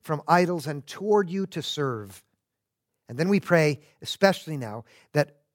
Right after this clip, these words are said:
we would become folks who are steadfast in hope, trusting eternally in your work for us in Christ.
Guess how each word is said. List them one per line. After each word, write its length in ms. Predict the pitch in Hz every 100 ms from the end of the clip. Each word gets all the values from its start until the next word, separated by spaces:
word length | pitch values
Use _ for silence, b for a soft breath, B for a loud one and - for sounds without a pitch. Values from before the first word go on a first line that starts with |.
| _ -
we 160 | 165
would 160 | 208 202
become 340 | 175 - 170
folks 240 | 151 156 -
who 100 | 143
are 60 |
steadfast 800 | 131 - 175 185 - 165 151 - -
in 180 | 143 135
hope, 540 | - - 127 113 - _ _ _ -
trusting 640 | - 180 180 - 165 143 -
eternally 680 | - - 220 202 127 117 B B B
in 140 | 147 143
your 120 | 139
work 240 | 131 160
for 220 | - 147
us 120 | 135 135
in 100 | 120
Christ. 520 | - 87 90 -